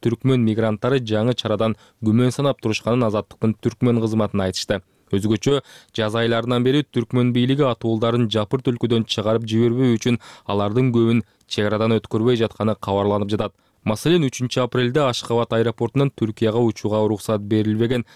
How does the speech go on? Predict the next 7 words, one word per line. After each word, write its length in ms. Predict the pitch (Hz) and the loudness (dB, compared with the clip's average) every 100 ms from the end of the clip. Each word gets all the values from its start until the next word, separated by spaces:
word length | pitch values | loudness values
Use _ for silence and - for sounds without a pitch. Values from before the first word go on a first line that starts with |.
| _ - | _ -4
жарандардын 540 | 101 101 104 107 131 107 | -2 0 -2 0 0 2
нааразычылыгы 580 | 101 101 101 - 127 135 | 0 -2 -4 -4 -2 -2
тартылган 460 | 120 110 127 123 | -2 -4 -2 0
видео 320 | 117 113 117 110 _ - | 2 2 0 -2 _ -4
интернетке 560 | 143 147 113 101 - 104 | -4 0 -2 -2 -4 -4
тарап 300 | 104 101 - | -2 -4 -4
кеткен. 320 | 98 104 | -4 -2